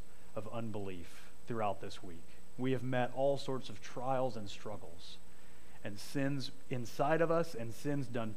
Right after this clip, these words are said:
to us. Help us to meet you.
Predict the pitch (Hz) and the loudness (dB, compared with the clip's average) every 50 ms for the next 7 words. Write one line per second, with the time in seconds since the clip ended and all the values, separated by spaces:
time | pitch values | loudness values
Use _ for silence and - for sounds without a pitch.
0 | - - - 170 175 180 175 175 170 165 170 - - - - - - - - - | 0 0 2 2 2 2 2 2 2 2 2 0 -2 -2 -2 -2 -2 -2 -2 -2
1 | - - - - - - - - - - - - - - - - - - - - | -2 -2 -2 -2 -2 -2 -2 -2 -2 -2 -2 -2 -2 -2 -2 -2 -2 -2 -2 -2
2 | - - - - - 131 127 135 - - 107 104 101 92 - - - - | -2 -2 -2 -2 -2 0 0 0 -2 0 0 0 0 -2 -2 -2 -2 -2